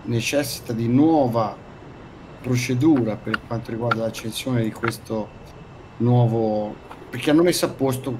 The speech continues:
questo modulo, dovete sapere, e quindi la procedura è un, leggermente cambiata, però insomma si fa.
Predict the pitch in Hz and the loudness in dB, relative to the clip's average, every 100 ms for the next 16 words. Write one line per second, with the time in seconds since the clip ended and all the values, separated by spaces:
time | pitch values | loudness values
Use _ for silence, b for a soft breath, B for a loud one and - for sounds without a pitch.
0 | - 127 123 127 123 117 123 120 123 117 | -8 -8 -2 2 2 2 0 0 -2 -4
1 | 117 117 120 120 113 113 - - - B | -4 -8 -4 -2 -2 -4 -8 -12 -16 B
2 | B B - 151 - 139 143 143 139 127 | B B -10 -10 -2 2 4 4 4 6
3 | 123 120 117 120 123 143 120 120 120 117 | 4 4 2 0 -2 -4 -2 0 0 2
4 | 127 127 - 143 131 127 135 123 135 120 | 0 -2 -4 -4 -4 -2 -2 0 2 0
5 | 107 95 - - 110 104 104 101 - - | 0 -6 -12 -8 -6 -4 -6 -12 -16 -12
6 | 156 110 104 104 107 104 - - - - | -6 -6 -6 -10 -14 -14 -16 -18 -16 -16
7 | - - 123 - - - | -14 -8 -6 -4 -6 -8